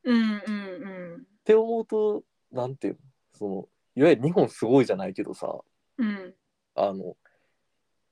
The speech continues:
Speaker 2: ス-、スマップとかそういう極端な変形がす-、なされがちみたいで。
Speaker 1: うーん。
Speaker 2: よく言われてると聞くんすけど、日本の音楽っ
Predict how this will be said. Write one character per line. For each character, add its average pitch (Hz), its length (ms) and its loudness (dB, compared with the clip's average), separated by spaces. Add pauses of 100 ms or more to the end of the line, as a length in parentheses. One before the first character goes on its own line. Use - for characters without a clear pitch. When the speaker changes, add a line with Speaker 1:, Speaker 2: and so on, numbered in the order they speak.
(440)
Speaker 2:
ス-、 - 320 -14 (200)
ス - 180 -6
マ 170 100 6
ッ 190 60 0 (100)
プ - 120 -8
と 101 100 -4
か - 120 -2
そ 127 240 2
う 123 40 0
い 120 160 -2
う - 80 -10 (240)
極 - 300 -2
端 226 340 4
な 98 180 2
変 143 280 0
形 131 460 4
が 127 140 2
す-、 - 720 -16
な 123 180 0
さ 143 140 2
れ 127 100 6
が 117 120 6
ち 123 240 -2
み 127 140 -6
た 98 120 4
い 76 100 -6
で。 - 140 -8 (680)
Speaker 1:
う 262 60 4
ー 220 840 2
ん。 131 40 6
Speaker 2:
よ 139 120 6
く - 80 -10
言 110 120 -2
わ 113 140 8
れ 110 60 0
て 110 160 0
る 104 100 -4
と - 120 -12 (440)
聞 - 140 -14
く - 140 -4
ん 104 120 -2
す - 160 -20
け - 100 -6
ど、 57 260 -10
日 104 140 -12
本 95 200 -10
の 98 140 -8
音 101 80 -12
楽 - 120 -14
っ - 140 -20